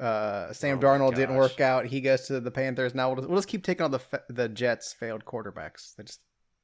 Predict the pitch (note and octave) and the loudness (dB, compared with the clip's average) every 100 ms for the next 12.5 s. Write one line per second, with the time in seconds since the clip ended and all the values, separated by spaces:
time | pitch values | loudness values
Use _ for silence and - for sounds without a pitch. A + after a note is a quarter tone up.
0 | _ _ _ _ _ _ _ _ _ _ | _ _ _ _ _ _ _ _ _ _
1 | _ A2 - G#2+ - - C#3 G#2 G2 F#2+ | _ -10 -2 -2 -2 -2 -4 0 -2 -2
2 | A#2+ A2+ A2+ F#2 F#2 G2 G2+ - F#2+ B2 | -6 -8 -8 -6 -4 -4 -6 -6 -6 -6
3 | - G#2 _ _ _ _ _ - F#2+ F#2 | -8 -10 _ _ _ _ _ -6 -6 -4
4 | A2+ - G#2 _ _ _ _ _ _ _ | -6 -6 -12 _ _ _ _ _ _ _
5 | _ _ _ _ _ _ D3+ E3 G#3 C3 | _ _ _ _ _ _ -8 -4 -4 -4
6 | G2+ E2+ G2 F#2 E2+ - G2+ F2 F2 E2 | -10 -8 -8 -8 -10 -8 -6 -6 -12 -14
7 | F2 F2 F2 _ A#2 A#2 A2+ G#2+ G#2+ G#2+ | -14 -14 -16 _ -10 -6 -6 -6 -6 -6
8 | - C3+ B2 _ _ _ _ _ - G2 | -6 -14 -14 _ _ _ _ _ -14 -12
9 | - A2 A2 G#2 F#2 F2 - F2+ G2 A#2+ | -6 -4 -4 -4 -6 -8 -8 -6 -4 -4
10 | A#2 A#2+ G#2+ G2 F2+ F#2 - G#2+ G#2 G#2 | -2 -2 -2 -4 -6 -6 -4 -2 -2 -4
11 | G#2 G2 F#2 - G2+ G2 G2 F#2+ A2 - | -6 -6 -8 -10 -10 -6 -4 -4 -6 -8
12 | A3 G#3+ G#2+ A#2+ G#2+ | -10 -6 -4 -4 -6